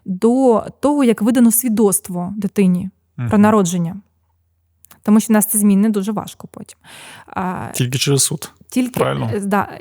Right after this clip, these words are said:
Speaker 1: це, цю процедуру, трьохсторонню заяву, можна дотриматись в випадку, коли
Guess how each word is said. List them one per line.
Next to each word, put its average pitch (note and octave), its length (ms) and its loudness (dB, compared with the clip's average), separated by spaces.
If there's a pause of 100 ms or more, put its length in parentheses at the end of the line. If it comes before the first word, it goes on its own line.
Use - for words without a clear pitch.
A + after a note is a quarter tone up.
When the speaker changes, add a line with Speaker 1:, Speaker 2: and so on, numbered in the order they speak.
Speaker 1:
це, B3+ 300 2 (340)
цю - 160 -2
процедуру, A#3 840 0 (100)
трьохсторонню A3 480 0
заяву, F#3 600 -2
можна A3+ 280 0
дотриматись G#3+ 600 -2
в G3+ 40 -8
випадку, A3 640 -6 (320)
коли G#3 500 0